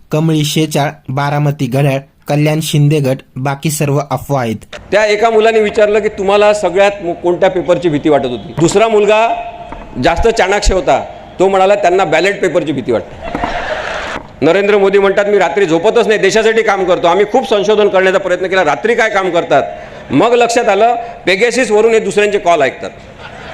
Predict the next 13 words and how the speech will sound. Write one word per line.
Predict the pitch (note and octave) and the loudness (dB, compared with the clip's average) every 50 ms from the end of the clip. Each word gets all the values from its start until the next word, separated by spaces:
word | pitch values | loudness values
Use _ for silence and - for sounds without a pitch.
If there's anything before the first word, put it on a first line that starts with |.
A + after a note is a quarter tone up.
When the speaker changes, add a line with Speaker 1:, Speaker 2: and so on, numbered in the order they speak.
| - - - - - - - - - - - - - - | -16 -16 -16 -16 -16 -16 -16 -16 -18 -18 -18 -14 -6 -2
Speaker 2:
देशासाठी | C3 C3+ F3 F3 F3 F3+ E3 F3+ | -2 0 0 0 0 0 0 0
खूप | E3+ - E3+ E3+ - | -2 -2 -4 -2 0
काम | D3+ C#3+ D3+ | 0 0 0
करू | C#3 D3 C#3 D3+ | 0 -2 0 0
नका, | D#3 D3 - D3 D#3 D#3+ - - - - - - - - - - - - - - - G2+ | 0 0 0 0 -2 -2 -4 -10 -14 -20 -20 -20 -20 -20 -20 -20 -20 -20 -20 -14 -6 -2
झोपत | D3+ C#3 - - D#3 | -2 0 0 0 -2
जा. | - - G2 D#2 C#2+ - - - - - - - - - - - - - - | -2 -4 -6 -6 -8 -14 -16 -16 -16 -16 -16 -16 -18 -18 -20 -20 -18 -8 -2
याच्यानंतर | - C#3 C#3+ D3 F#3+ G3 G3 F3+ E3 D#3+ E3 E3+ E3+ F3+ - - | 0 0 0 2 0 0 2 2 0 0 2 2 2 2 2 2
आपल्याला | B2 C3 - D#3 D#3 E3 D#3+ D#3+ E3 F3 F3 - - - - - - G#2+ A2 | 0 -2 0 0 0 2 2 4 2 2 0 -4 -10 -16 -18 -18 -14 -6 0
झोपणारा | C3+ D3+ D3 D3 F3+ F3+ F#3+ G3 G#3 G#3 | 0 0 2 2 2 2 2 2 2 2
माणूस | G#3 F#3 F#3 G3 G3+ G3 | 0 2 2 2 0 0
पंतप्रधान | - E3+ E3 D#3 E3+ C#3+ C#3+ C3+ C3 B2+ | 0 -2 0 0 0 0 0 0 0 -2
पाहिजे. | A#2+ - F#2 F2+ - | -2 -6 -8 -10 -12